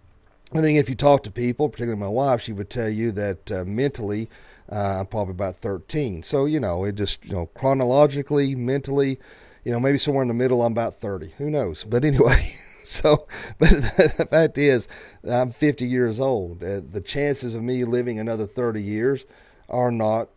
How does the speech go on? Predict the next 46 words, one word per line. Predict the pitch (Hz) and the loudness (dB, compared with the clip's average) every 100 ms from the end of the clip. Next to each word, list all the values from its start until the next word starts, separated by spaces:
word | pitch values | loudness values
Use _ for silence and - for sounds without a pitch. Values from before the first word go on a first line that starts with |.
| _ _ _ - | _ _ _ -16
very | 113 123 113 110 | -6 -2 -2 -4
high. | 180 185 92 87 | -6 -6 -6 -8
You | 101 | -6
know, | 98 104 110 | -4 -2 -2
most | 107 117 120 95 | 0 -2 -2 -4
men | 113 117 135 147 123 | -2 0 0 -2 -4
on | 107 | -4
the | 95 | -4
average, | 101 113 143 143 - | -2 -2 -4 -4 -8
you | 98 | -6
know, | 104 107 | -6 -6
if | 95 | -8
they | 90 117 | -6 -4
make | 110 117 | -2 -4
it | 113 | -6
to | 101 | -4
eighty | 107 147 135 113 | -2 0 -2 -2
is, | 101 87 | -2 -6
is | 95 | -10
about, | 90 110 117 90 104 | -8 -4 -2 -2 -6
is | 110 101 | -10 -6
really | 101 143 139 | -2 0 0
rare. | 123 160 214 101 - - - - | -2 -2 -4 -12 -20 -20 -20 -14
Women | 98 127 131 127 | -4 -2 0 0
outlive | 139 135 139 147 | 0 0 2 0
men, | 135 175 214 92 85 110 | -2 -2 -4 -8 -14 -12
and, | - 110 110 107 | -6 -4 -4 -4
uh, | 120 110 | -2 -2
there's | 113 113 | -2 -2
a | |
reason | 110 156 202 | 2 2 2
for | 165 110 | -4 -4
that, | 92 82 | -4 -6
because | 95 - 110 98 | -8 -4 -4 -4
women | 110 113 120 | -4 -4 -6
stress | - - 120 120 127 | -8 -4 -2 -2 -4
us | 120 | -4
out | 143 202 175 127 | -2 -2 -2 -4
and | 107 104 - | -6 -6 -10
causes | - 123 113 110 110 113 | -8 -2 -2 -4 -6 -4
us | 131 | -4
to | - | -4
have | 131 147 139 | -4 -4 -4
heart | 170 | -6
attacks. | 285 - - - - | -6 -14 -18 -18 -10
So, | - | -10